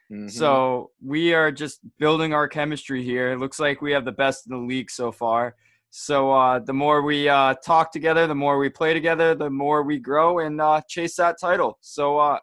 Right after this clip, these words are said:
Speaker 2: I'm ready to get this going.
Speaker 1: Chase that title, chasing banners. That is the name of our other Celtics podcast as well. But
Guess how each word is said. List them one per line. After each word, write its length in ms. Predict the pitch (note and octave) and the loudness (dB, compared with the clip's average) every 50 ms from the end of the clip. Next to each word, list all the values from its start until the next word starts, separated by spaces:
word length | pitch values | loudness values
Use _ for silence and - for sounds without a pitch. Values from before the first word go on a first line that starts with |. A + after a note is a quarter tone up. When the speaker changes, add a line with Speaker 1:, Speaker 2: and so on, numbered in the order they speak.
| _ - | _ -10
Speaker 2:
I'm 200 | C3 D3 D3 C#3+ | -10 -8 -8 -6
ready 180 | D3 D3+ D3+ D3 | -6 -6 -6 -6
to 100 | D3 C3+ | -10 -8
get 200 | - D3+ D3+ - | -8 -10 -10 -10
this 160 | - D#3+ C#3+ - | -10 -14 -14 -10
going. 420 | - C#3+ D3 E3 D#3+ B2+ G#2 A2 _ _ _ _ _ _ _ _ _ | -6 -4 -4 -2 -4 -6 -8 -10 _ _ _ _ _ _ _ _ _
Speaker 1:
Chase 320 | - - B2+ B2 A#2+ - | -10 -6 -6 -6 -4 -2
that 240 | - C3 B2 A#2 - _ | -2 0 0 0 -2 _
title, 420 | - - B2 A#2+ A#2+ B2 B2+ B2+ B2+ | -6 -2 -2 0 0 0 -2 -2 -4
chasing 520 | - - C3+ B2 A#2+ - - B2 A2+ G#2+ | -6 -6 -6 -6 -6 -6 -10 -12 -10 -8
banners. 460 | G#2 A2 A2 A2 A2+ A#2+ C3+ C#3 A2+ | -8 -6 -6 -6 -6 -8 -8 -8 -4
That 160 | A2+ A2 G#2+ | -4 -2 -2
is 100 | G#2+ G#2 | -2 -4
the 60 | - A#2 | -8 -10
name 220 | A2+ A2 A2 A2 | -10 -10 -8 -10
of 100 | G#2+ G2+ | -8 -6
our 180 | A2 G#2 G2+ - - | -6 -6 -6 -6 -4
other 400 | A#2 A2+ A#2 A2+ G#2+ G#2 G#2 _ _ _ _ _ _ _ | -4 -2 -2 -2 -4 -6 -8 _ _ _ _ _ _ _
Celtics 460 | - - - B2+ A#2 - B2 G#2+ - - - | -10 -2 0 0 0 0 -6 -12 -12 -8 -2
podcast 600 | B2+ A2+ A2 G#2 - - A#2 A2 G#2+ - - A2 | 0 0 0 -2 -4 -4 -2 -2 -2 -4 -8 -14
as 100 | G#2 G#2+ | -8 -6
well. 200 | A2+ A2+ A2 A2 | -2 -2 -2 -2
But 320 | A2 C3 B2+ A#2 - - | 0 0 0 0 0 -6